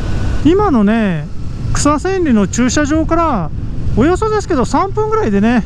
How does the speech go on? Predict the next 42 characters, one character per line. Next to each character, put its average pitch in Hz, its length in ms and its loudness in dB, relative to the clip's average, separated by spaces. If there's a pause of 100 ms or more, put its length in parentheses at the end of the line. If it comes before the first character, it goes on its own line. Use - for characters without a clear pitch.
(240)
阿 262 100 4
蘇 262 140 0
の 202 180 2
ロ 277 200 0
ー 220 40 -4
プ 269 120 -2
ウ 269 120 2
ェ 277 140 2
イ - 20 2
の 190 100 2
方 170 120 0
に 165 80 2
行 156 60 -2
け 190 100 2
る 196 120 2
み 196 100 2
た 180 120 0
い 160 40 0
で 220 160 2
す。 - 160 -6 (420)
た 302 100 2
だ、 320 80 2
あ 160 240 0
ん 339 120 0
な 381 100 0
に 381 100 -2
煙 370 340 0
が 381 120 2
出 392 120 0
て 196 140 -2
て 165 180 0
さ、 175 560 0
営 262 240 4
業 381 180 -2
し - 120 -8
て 339 80 0
る 415 160 0
ん 202 60 4
で 151 100 0
す - 80 -6
か 156 100 0
ね。 190 340 2